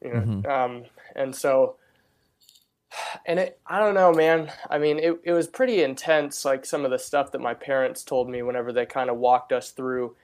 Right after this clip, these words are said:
Speaker 1: what was starting to happen again
Speaker 2: What
Speaker 1: once
Speaker 2: age was
Speaker 1: my
Speaker 2: that?
Speaker 1: So that, that,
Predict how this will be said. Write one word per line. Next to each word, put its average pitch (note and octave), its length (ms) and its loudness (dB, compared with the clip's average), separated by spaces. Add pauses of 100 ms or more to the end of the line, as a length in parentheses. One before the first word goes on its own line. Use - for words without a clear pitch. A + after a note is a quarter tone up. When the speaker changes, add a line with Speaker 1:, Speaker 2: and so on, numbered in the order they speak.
(220)
Speaker 1:
what C3+ 180 4
was B2+ 160 -6
starting B2+ 480 2
to A#2 60 -2
happen B2 380 0
again B2 400 -2
Speaker 2:
What C#3 160 6
Speaker 1:
once C#3+ 100 2
Speaker 2:
age C#3+ 180 4
was B2+ 140 2
Speaker 1:
my B2+ 80 4
Speaker 2:
that? B2 200 2 (840)
Speaker 1:
So D#3 160 4
that, F3+ 340 6 (160)
that, F#3+ 400 0